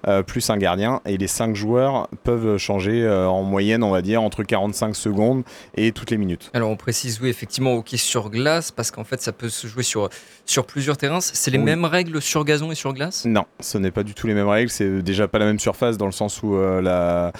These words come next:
Speaker 1: la taille du terrain est complètement différente. Et du coup, on n'est pas du tout sur les mêmes règles de jeu.
Speaker 2: Et vous disiez tout à l'heure que c'est le sport d'équipe le plus rapide.
Speaker 1: Oui,
Speaker 2: Qu'est-ce que vous
Speaker 1: tout à
Speaker 2: entendez
Speaker 1: fait.
Speaker 2: par là ?
Speaker 1: Bah, c'est, en fait, c'est, euh, le sport rapide, euh, le sport collectif le plus rapide au monde.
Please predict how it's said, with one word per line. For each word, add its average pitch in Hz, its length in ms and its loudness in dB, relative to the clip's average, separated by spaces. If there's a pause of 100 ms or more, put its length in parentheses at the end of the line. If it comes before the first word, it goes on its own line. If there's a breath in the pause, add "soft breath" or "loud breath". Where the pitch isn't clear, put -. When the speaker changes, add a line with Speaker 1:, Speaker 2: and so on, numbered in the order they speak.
(320 loud breath)
Speaker 1:
la 101 100 4
taille 120 200 2
du 107 120 -2
terrain 113 280 2
est 104 40 2
complètement 101 400 0
différente. 101 560 0
Et 101 60 -2
du 85 120 -4
coup, - 120 -6
on 104 80 2
n'est 90 80 2
pas 92 140 0
du 90 100 -4
tout 104 140 -2
sur 101 160 -2
les 92 60 0
mêmes 95 120 0
règles 92 200 0
de 90 80 0
jeu. 78 140 -6 (560 soft breath)
Speaker 2:
Et 123 120 0
vous 120 120 -8
disiez 143 240 -2
tout 151 120 -12
à 135 40 2
l'heure 165 120 0
que - 60 -2
c'est 123 100 -2
le 117 40 -2
sport - 360 -2
d'équipe 143 340 -6
le 127 80 -4
plus - 160 -4
rapide. 110 380 2
Speaker 1:
Oui, 120 180 2
Speaker 2:
Qu'est-ce 143 180 -6
que - 60 -18
vous 127 60 -14
Speaker 1:
tout 127 80 -2
à 123 80 4
Speaker 2:
entendez 123 140 4
Speaker 1:
fait. 107 40 4
Speaker 2:
par 107 100 2
là ? 101 140 -4 (180)
Speaker 1:
Bah, 107 120 4
c'est, 110 100 2
en 107 80 4
fait, 135 160 2
c'est, 123 220 4
euh, 107 240 6
le 113 160 6
sport 131 260 4
rapide, 117 300 2 (100)
euh, 113 140 6
le 123 100 6
sport - 260 0
collectif 127 440 0
le 117 60 0
plus 117 120 2
rapide 107 280 2
au 113 60 2
monde. 95 220 -2